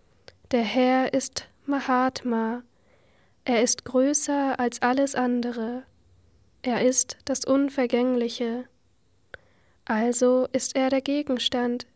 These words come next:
der zu Recht verehrt und geliebt wird und an dem man sich erfreut. Das in den drei Zeitphasen Existierende ist Sat, Brahman ist Sat.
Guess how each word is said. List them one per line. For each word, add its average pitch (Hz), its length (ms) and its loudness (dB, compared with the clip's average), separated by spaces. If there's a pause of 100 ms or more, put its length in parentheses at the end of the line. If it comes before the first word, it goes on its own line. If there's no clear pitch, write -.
der 277 160 0
zu 285 180 0
Recht 285 420 -2
verehrt 240 600 -2
und 262 200 -2
geliebt 254 480 -4
wird 226 340 -4 (600)
und 294 180 -2
an 269 160 2
dem 262 260 2
man 240 200 0
sich 233 340 -2
erfreut. 240 680 -8 (1500)
Das 262 180 2
in 254 140 6
den 247 180 6
drei 247 340 4
Zeitphasen 262 1160 -2 (100)
Existierende 262 1000 0
ist - 300 -4
Sat, - 420 0 (680)
Brahman 233 720 0
ist 294 280 -8
Sat. 240 300 -2